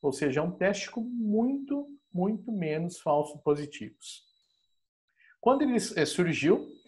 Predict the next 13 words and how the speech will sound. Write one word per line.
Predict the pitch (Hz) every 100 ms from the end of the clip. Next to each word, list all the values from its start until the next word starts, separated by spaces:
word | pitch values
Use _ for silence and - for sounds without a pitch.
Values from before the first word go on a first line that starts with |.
| _
eh, | 147 143 151 -
a | 139
recomendação | 135 160 160 156 156 143 - 165
internacional | 160 156 143 135 147 135 135 135
para | 139
o |
seu | 131 147 135
uso | 139 135
em | 135
gestações | 135 131 - 127 - 135 139 113
de | 131
alto | 135 180 -
risco, | 127 160 - -